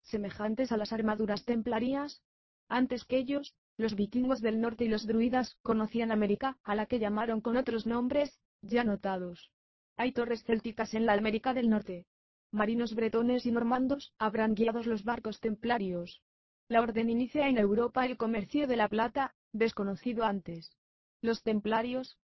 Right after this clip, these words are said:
como el Papa Silvestre, sabían que la tierra era redonda. Lo sabían los constructores de la Catedral de Chartres. Pero se guardan el conocimiento,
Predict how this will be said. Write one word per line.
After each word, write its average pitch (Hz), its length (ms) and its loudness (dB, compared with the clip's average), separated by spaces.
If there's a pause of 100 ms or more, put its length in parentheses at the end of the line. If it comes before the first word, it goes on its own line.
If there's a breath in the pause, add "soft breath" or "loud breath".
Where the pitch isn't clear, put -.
(120)
como 226 260 4
el 226 100 -2
Papa 226 260 0
Silvestre, 226 760 0 (220)
sabían 254 480 0
que 233 120 0
la 214 120 4
tierra 269 500 -2 (100)
era 220 180 4
redonda. 180 600 -4 (440)
Lo 240 160 2
sabían 233 380 2
los 220 140 -2
constructores 233 800 -2
de 247 80 2
la 233 140 4
Catedral 226 520 0
de 226 120 -2
Chartres. 190 600 -8 (440)
Pero 226 220 4
se 220 120 0
guardan 226 400 4
el 226 120 0
conocimiento, 226 880 0